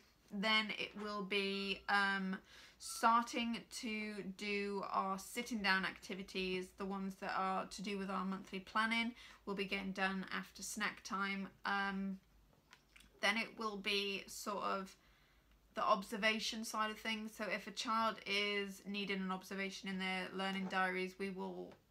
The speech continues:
obviously have a bit more attention on that child. But obviously there's three of us working in the setting, so all the other children are still involved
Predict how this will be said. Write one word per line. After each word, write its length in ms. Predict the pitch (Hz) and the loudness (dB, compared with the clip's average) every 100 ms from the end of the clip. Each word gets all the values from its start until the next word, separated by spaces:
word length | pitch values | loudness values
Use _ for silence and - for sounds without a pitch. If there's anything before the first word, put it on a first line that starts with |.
| _ | _
obviously 600 | 208 214 196 196 196 190 - | -4 -4 -4 -2 0 -2 0
have 200 | 190 196 | 2 2
a 60 | 185 | 0
bit 180 | 190 | -2
more 180 | 196 190 | 0 -2
attention 480 | 185 - 185 185 190 | -2 -4 -6 -4 -4
on 140 | 180 | -4
that 180 | 170 - | -6 -6
child. 600 | - 220 226 226 226 226 - - - - - | -2 0 0 0 -2 -4 -10 -20 -20 -20 -4
But 120 | - | 0
obviously 520 | 262 269 - 233 233 | 2 0 0 0 0
there's 200 | 226 214 | -2 -4
three 200 | - 214 | -2 -2
of 100 | 208 | 0
us 140 | 202 208 | -4 -2
working 300 | 202 196 196 | -2 -2 -4
in 100 | 190 | -4
the 60 | |
setting, 340 | 190 190 165 190 | -4 -4 -4 -4
so 240 | - 196 | -4 -2
all 60 | 190 | -2
the 120 | 185 | -2
other 140 | 185 | -4
children 500 | - 196 190 185 185 - | -4 -2 -2 -2 -4 -4
are 100 | 185 | -6
still 420 | - 190 180 175 - | -6 -4 -4 -4 -6
involved 640 | 190 185 196 190 185 185 | -4 -2 0 0 0 -4